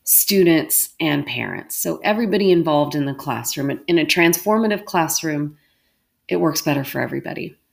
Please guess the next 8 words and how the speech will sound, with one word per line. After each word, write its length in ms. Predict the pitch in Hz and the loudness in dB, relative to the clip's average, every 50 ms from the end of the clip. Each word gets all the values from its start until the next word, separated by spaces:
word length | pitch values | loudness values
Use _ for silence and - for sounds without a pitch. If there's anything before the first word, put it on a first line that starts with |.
| _ _ _ _ _ _ _ _ _ _ - - - | _ _ _ _ _ _ _ _ _ _ -8 -6 -4
It's 160 | 151 147 - | -2 -2 -2
higher 320 | - - 165 170 175 185 175 | 0 2 4 4 4 4 4
functioning, 800 | - - 165 156 151 - - 151 151 147 143 143 143 143 - - - - - - - - _ _ _ _ - - | 4 2 2 2 4 2 2 2 2 -2 -2 -2 -4 -6 -8 -14 -20 -20 -20 -20 -20 -20 _ _ _ _ -4 0
and 200 | 160 165 156 - | 2 2 4 4
in 200 | 175 180 196 202 | 4 4 4 6
being 200 | 214 190 180 170 | 6 6 4 4
higher 280 | 160 160 156 147 139 | 4 2 2 2 2
functioning, 840 | - - 139 139 135 - - - 139 139 139 135 135 139 139 - | 0 -2 -4 -4 -4 -4 -4 -4 -2 -4 -4 -4 -6 -8 -8 -10